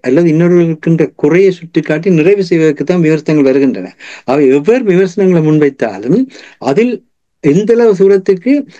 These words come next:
எங்களுக்கு தேவை இருக்கின்றது என்பதை ஒவ்வொருவரும் கருத்தில் எடுத்து வாழ வேண்டிய ஒரு கட்டமாக இருக்கின்றது. அது அந்த வகையில வந்து ஒன்றி ஒன்று தான் செய்யலாம். தயவு செய்து முந்தி வந்து மாசத்துக்கு ஒரு நாள் இந்த பிரித்தானியாவில வந்து,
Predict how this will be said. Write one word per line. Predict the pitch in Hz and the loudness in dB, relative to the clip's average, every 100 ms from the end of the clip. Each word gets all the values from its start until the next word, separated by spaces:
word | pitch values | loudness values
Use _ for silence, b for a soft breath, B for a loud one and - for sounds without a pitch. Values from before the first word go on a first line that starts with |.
| B | B
எங்களுக்கு | 139 175 196 196 190 - 262 - _ _ _ _ _ _ | -2 0 2 0 0 -2 -2 -2 _ _ _ _ _ _
தேவை | - 165 208 226 | -2 2 2 4
இருக்கின்றது | 196 185 185 175 | 2 2 0 2
என்பதை | 170 165 208 | 2 2 2
ஒவ்வொருவரும் | 196 170 190 190 208 202 B B _ 143 | 2 2 4 2 0 -6 B B _ -12
கருத்தில் | - 135 180 190 | -4 -4 0 0
எடுத்து | 160 175 185 247 269 233 | 0 0 0 0 2 0
வாழ | - 143 170 | -2 -2 0
வேண்டிய | 170 165 147 | 0 2 0
ஒரு | 135 | 0
கட்டமாக | 139 151 | -2 0
இருக்கின்றது. | 147 131 120 107 151 | 0 0 -2 -2 0
அது | 180 143 | 0 0
அந்த | 135 190 | 2 0
வகையில | 175 170 190 | 0 2 2
வந்து | 175 202 | 2 2
ஒன்றி | 185 214 233 | 2 2 0
ஒன்று | 214 226 | 0 0
தான் | 190 | 0
செய்யலாம். | 160 120 110 | 0 -2 -4
தயவு | 113 151 202 | -2 0 0
செய்து | - 165 139 220 285 b b b b b b - | 0 -2 0 0 -2 b b b b b b -2
முந்தி | 175 208 | 2 2
வந்து | 202 202 214 277 240 - _ _ _ _ _ - | 2 2 2 2 0 -6 _ _ _ _ _ -2
மாசத்துக்கு | 147 175 190 180 - 196 190 | 0 0 -2 -4 -2 -2 0
ஒரு | 185 156 | 0 0
நாள் | 160 175 262 277 _ _ _ _ - | 0 0 -2 -6 _ _ _ _ -4
இந்த | 143 160 170 156 - | 0 2 0 0 -2
பிரித்தானியாவில | 156 160 175 175 165 160 156 | -2 0 0 0 0 0 0
வந்து, | 147 147 170 302 | 0 0 0 -2